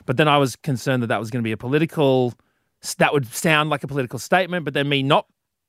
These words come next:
being judgmental of it publicly also felt like a political statement. And so we had a,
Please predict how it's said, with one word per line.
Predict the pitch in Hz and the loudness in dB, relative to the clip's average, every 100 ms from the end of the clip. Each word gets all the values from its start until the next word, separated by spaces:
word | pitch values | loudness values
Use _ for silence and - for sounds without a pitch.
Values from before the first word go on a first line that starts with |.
| _ _ _ _ _ _ _ _ _ 131 | _ _ _ _ _ _ _ _ _ -4
being | 180 175 165 | 2 2 4
judgmental | 170 151 156 147 156 | 4 4 2 2 2
of | |
it | 143 | 2
publicly | 135 151 147 165 147 143 | 0 0 2 2 2 2
also | - 175 208 214 | 2 2 4 2
felt | 180 196 | 2 0
like | 202 | 0
a | |
political | 185 202 196 202 | 2 0 2 0
statement. | - 190 185 196 | 2 2 2 0
And | 156 | 0
so | - | 2
we | 185 | 4
had | 220 220 | 4 2
a, | 180 | 0